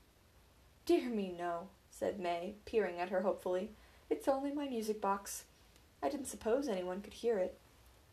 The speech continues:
She held it out to Winnie. "Do you want to take a look at it?" "It's pretty," said Winnie, taking the little box and turning it over in her hands. The winding key was still revolving, but more and more slowly.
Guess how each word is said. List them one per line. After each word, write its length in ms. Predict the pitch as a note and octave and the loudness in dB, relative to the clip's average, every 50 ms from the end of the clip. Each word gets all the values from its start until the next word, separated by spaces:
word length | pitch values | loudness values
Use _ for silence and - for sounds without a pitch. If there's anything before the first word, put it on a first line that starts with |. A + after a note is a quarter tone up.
| - - - | -20 -18 -10
She 160 | - - A3+ | -6 -4 -2
held 220 | A3+ A3 G3+ G3 | 0 0 0 0
it 60 | F#3 E3+ | 2 0
out 200 | E3+ E3+ - - | 0 0 -2 -6
to 80 | - | -6
Winnie. 440 | F3+ F3 E3 F#3 F#3 F#3+ G#3 A3 - - - - - | -6 -6 -6 -4 -4 -6 -6 -8 -10 -16 -20 -10 -2
"Do 100 | - D4 | 2 2
you 80 | D#4+ | 4
want 180 | D#4 C#4+ C4+ C4 | 4 2 0 -2
to 60 | - | -4
take 140 | C4+ B3+ - | -4 -2 0
a 40 | A3+ | 2
look 200 | A3+ A#3 A3+ B3+ | 2 2 2 0
at 160 | B3+ C4+ D#4 | 0 0 -2
it?" 160 | D#4+ D#4 - - - - - - - - - - - - - - - - - - - - - - - - - - - | -2 -4 -8 -14 -20 -20 -20 -20 -20 -20 -20 -20 -20 -20 -20 -20 -20 -20 -20 -20 -20 -20 -20 -20 -20 -20 -20 -16 -12
"It's 160 | - B3+ B3+ - | -12 -12 -12 -12
pretty," 520 | - - E4 F4+ F4 A#3 G#3 G3+ - - - - | -6 -2 0 2 2 2 0 -2 -4 -10 -16 -20
said 300 | - - - F#3 - - | -18 -4 0 2 2 2
Winnie, 340 | - E3 E3+ G#3 G#3 A3 A3 - - - - | 0 -2 -4 -4 -4 -6 -6 -10 -16 -20 -10
taking 340 | - - G3+ G3 - G#3 A3 | -6 -4 -4 -4 -4 -4 -4
the 80 | G#3 F#3+ | -2 -2
little 220 | F#3+ F#3+ F#3 F3+ | 0 2 2 4
box 400 | F3 F3+ E3 F3 G3 - - - | 4 4 2 2 -2 -4 -4 -4
and 100 | F#3 F3+ | -4 -4
turning 320 | - - F3 F3 F#3 F#3 | -4 -6 -6 -6 -4 -2
it 80 | F3+ F3 | 0 2
over 260 | F3 F3 F3+ F3 F3 E3+ | 2 2 2 2 0 -2
in 80 | F3+ | -2
her 120 | G3+ G3+ F#3+ | -2 -4 -4
hands. 520 | F#3+ F3+ E3+ E3+ E3+ F#3+ G#3+ A3 - - - - - - - - - - - - - - - - - - - - | -4 -4 -4 -2 -4 -4 -6 -6 -8 -14 -18 -20 -20 -20 -20 -20 -20 -20 -20 -20 -20 -20 -20 -20 -20 -20 -14 0
The 80 | - A#3+ | 2 2
winding 460 | A3+ B3 C4 D4 D#4 D4 B3+ A3+ G#3 | 2 4 2 2 2 2 2 0 -2
key 240 | - - C4 B3 G#3+ | -4 -6 -4 -2 -2
was 160 | F3 F3+ F3+ | -2 -2 -4
still 240 | - - A#3 A3+ A3 | 0 2 4 4 4
revolving, 680 | G3+ F3+ E3+ - F#3 G3+ G#3 G#3 G#3 - - F#3 G3+ - - - | 4 0 0 2 4 4 4 4 2 0 -4 -8 -10 -14 -10 -8
but 180 | - - - - | -8 -6 -4 -2
more 180 | D4+ D4 B3+ | 0 0 2
and 100 | A3 A3 | 2 0
more 180 | A3 G#3 F#3 F#3+ | 0 0 -2 -2
slowly. 600 | - - - G#3 G#3+ G#3 G3 E3 - - G#3+ | -6 -4 -2 0 0 2 2 0 -2 -4 -6